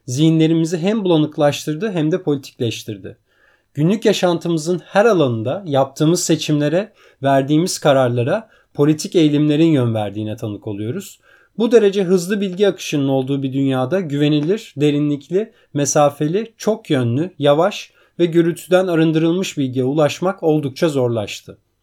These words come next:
Zihinlerimizin berraklaşmaya ihtiyacı var. Zihni Politik hem aşina olduğumuz siyasi kavramları, ideolojileri ve akımları hem de yepyeni, adını duymadığımız kavramları tanıtan, tanımlar üzerine odaklanan,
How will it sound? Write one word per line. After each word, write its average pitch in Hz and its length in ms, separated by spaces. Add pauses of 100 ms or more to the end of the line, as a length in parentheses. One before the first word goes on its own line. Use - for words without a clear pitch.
(580)
Zihinlerimizin 165 800
berraklaşmaya 143 800
ihtiyacı 98 500
var. - 280 (380)
Zihni 214 380
Politik 226 480
hem 220 140
aşina 208 500
olduğumuz 196 360
siyasi 185 480
kavramları, 147 680
ideolojileri 143 840
ve 139 60
akımları 117 600 (400)
hem 202 260
de 208 60
yepyeni, 180 640
adını 165 360
duymadığımız 139 640
kavramları 135 640
tanıtan, 151 560 (320)
tanımlar 175 440
üzerine 131 380
odaklanan, 110 720